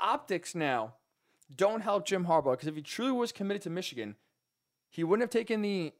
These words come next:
Minnesota Vikings interview. He wouldn't have done so on National Signing Day, mind you, 'cause now, even if you do stay in Michigan, all you're doing is opening, opening yourself up for negative recruiting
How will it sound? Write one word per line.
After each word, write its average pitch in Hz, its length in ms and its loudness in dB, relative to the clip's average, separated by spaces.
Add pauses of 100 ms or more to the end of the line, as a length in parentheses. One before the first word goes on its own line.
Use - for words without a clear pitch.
(140)
Minnesota 165 440 2
Vikings 123 360 0
interview. 113 340 -4 (180)
He 196 140 2
wouldn't 254 240 2
have 190 120 0
done 220 220 6
so 208 260 2
on 170 280 4
National 208 460 2
Signing 262 600 4
Day, 151 160 8
mind 123 320 4
you, 147 180 4 (240)
'cause 185 180 -2
now, 269 360 6
even 285 160 2
if 247 100 0
you 220 80 0
do 277 260 2
stay 262 200 2
in 170 80 2
Michigan, 151 400 0 (480)
all 254 160 6
you're 294 100 4
doing 262 260 0
is 208 120 -2 (120)
opening, 233 640 2
opening 208 360 4
yourself 196 320 4
up 190 200 2
for 170 160 0
negative 170 520 2
recruiting 160 520 2